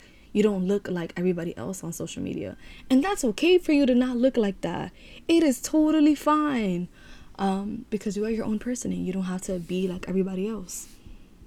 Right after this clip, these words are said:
But, um, I was talking to one of my best friends,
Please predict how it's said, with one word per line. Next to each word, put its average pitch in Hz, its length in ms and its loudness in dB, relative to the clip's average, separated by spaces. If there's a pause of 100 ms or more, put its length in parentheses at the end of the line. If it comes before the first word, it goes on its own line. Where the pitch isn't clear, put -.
(200)
But, 190 360 -2
um, 196 340 -8
I 196 80 -4
was 196 120 -2
talking 196 400 -4
to 190 340 -6
one 196 160 -2
of 190 60 0
my 190 120 -2
best 180 340 -10
friends, 240 800 -2